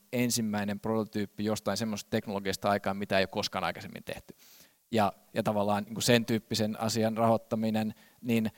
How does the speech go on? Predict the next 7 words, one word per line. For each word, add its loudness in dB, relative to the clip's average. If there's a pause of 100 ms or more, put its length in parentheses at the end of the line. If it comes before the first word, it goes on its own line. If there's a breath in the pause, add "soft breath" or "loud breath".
(300 soft breath)
sit 0
pitää 2
löytää 6 (100)
semmoiset -4
oikeat 4
tavallaan 2
niinku -4